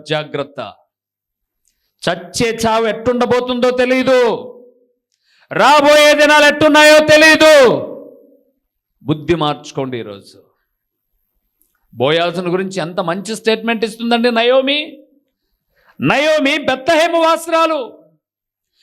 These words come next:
యెరూషలేం బెత్లెహేం అనగా రొట్టెల ఇల్లు,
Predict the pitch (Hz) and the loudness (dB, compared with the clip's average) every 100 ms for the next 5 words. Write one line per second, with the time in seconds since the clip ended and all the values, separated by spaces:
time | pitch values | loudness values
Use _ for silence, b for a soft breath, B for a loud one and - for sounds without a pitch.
0 | _ _ _ 117 131 254 339 320 359 330 | _ _ _ -8 0 2 4 2 2 4
1 | 311 185 269 285 349 339 339 339 339 311 | 4 2 -4 2 4 4 4 4 4 4
2 | 294 330 349 339 349 349 339 254 226 | 2 4 4 6 4 4 2 0 -6